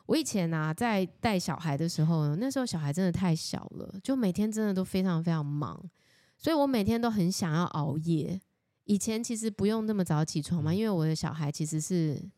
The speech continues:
Speaker 1: 没有，没有在上学的，所以我可以稍微晚一点起来，
Speaker 2: 嗯。
Speaker 1: 然后所以就会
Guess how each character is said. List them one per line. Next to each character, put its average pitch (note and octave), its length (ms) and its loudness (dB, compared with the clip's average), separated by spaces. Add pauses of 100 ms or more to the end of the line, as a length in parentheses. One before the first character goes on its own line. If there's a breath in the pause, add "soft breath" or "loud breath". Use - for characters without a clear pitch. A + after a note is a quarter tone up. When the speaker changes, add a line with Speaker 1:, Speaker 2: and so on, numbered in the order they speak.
(120)
Speaker 1:
没 D#3+ 300 2
有， D3+ 380 -2
没 F3 160 4
有 F#3+ 140 2
在 E3+ 160 0
上 D#3 280 0
学 - 340 -4
的， - 240 -8
所 G#3 140 0
以 G3+ 40 4
我 F3 60 4
可 G3+ 160 0
以 E3 220 -2 (520 soft breath)
稍 G3+ 280 0
微 F#3+ 120 4
晚 C#3+ 260 0
一 E3 60 -2
点 D3 240 -2
起 - 200 -6
来， - 200 -6 (100)
Speaker 2:
嗯。 F#3 120 -12
Speaker 1:
然 F3+ 140 0
后 G#3+ 120 2
所 A#3 160 -2
以 A3 80 2
就 G#3 200 0
会 G3 240 0